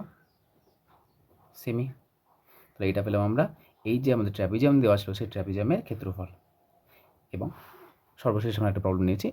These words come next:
উচ্চতা নির্ণয় করতে বলেছে। তো বলে দিয়েছে দেখো, এবিসিডি যে ট্র্যাপিজিয়াম আছে সেই ট্র্যাপিজিয়ামের ক্ষেত্রফল বলে দিয়েছে একশো পঁচিশ বর্গ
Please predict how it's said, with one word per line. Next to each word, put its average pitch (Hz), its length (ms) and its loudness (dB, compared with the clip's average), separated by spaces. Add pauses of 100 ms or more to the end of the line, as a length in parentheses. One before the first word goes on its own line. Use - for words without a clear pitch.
উচ্চতা 170 280 6
নির্ণয় 90 200 4
করতে 87 160 -6
বলেছে। 80 200 -8 (300)
তো 110 120 -8
বলে 135 120 4
দিয়েছে 110 160 0
দেখো, 151 140 2 (220)
এবিসিডি 113 600 -2
যে 117 100 0
ট্র্যাপিজিয়াম 113 440 0
আছে 104 140 -6 (300)
সেই 113 180 -2
ট্র্যাপিজিয়ামের 110 560 0
ক্ষেত্রফল 107 400 -2 (100)
বলে 110 160 2
দিয়েছে 107 200 -6 (680)
একশো 98 300 -8
পঁচিশ 101 240 -4 (100)
বর্গ 101 160 0